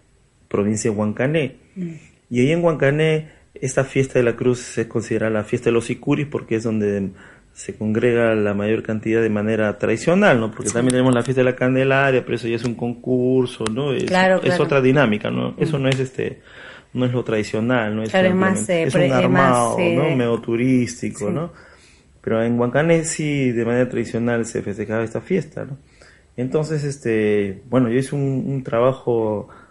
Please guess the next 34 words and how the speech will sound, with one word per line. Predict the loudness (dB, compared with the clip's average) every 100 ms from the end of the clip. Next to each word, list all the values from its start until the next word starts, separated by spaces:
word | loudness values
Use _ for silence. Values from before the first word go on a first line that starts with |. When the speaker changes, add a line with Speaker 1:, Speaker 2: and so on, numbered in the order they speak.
| _ _ _
Speaker 1:
relacionado | -6 -4 -4 -2 2 2
a | 2
esta | 0 -6
fiesta | -4 -2 -2 -2
en | -4
específico, | -4 -4 -4 -4 -6 -8 -8 -8 -6
Speaker 2:
Mm. | -4 -4 -6 -14 _ -6
Speaker 1:
y | -2 0 0
lo | 0 0
que |
encontré | -2 -2 0 2 4 4
era | 4 2
que | -2 -2 -4 -16 _ _ _ _ _ -18
justo | -12 -6 -4 -2 -2
esta | -2 -2
fiesta | -4 -2 0 2 2 -2
de | -4 -4
la | -4 -2
Cruz | -2 0
es | -2 -4
el | -6
tres | -2 -2 0
de | 0
mayo, | 2 4 4 2 -2
¿no? | -4 -6 -10 _
Speaker 2:
Que | -8
la | -6
hacemos | -4 -2 0
acá, | 4 4
la | 4
Chacana | 0 0 0
Raimi. | 2 0 0 -4 -8 -18 _ _ _ _ _ 0
Speaker 1:
Ah, | 2 4
vaya. | 4 4 0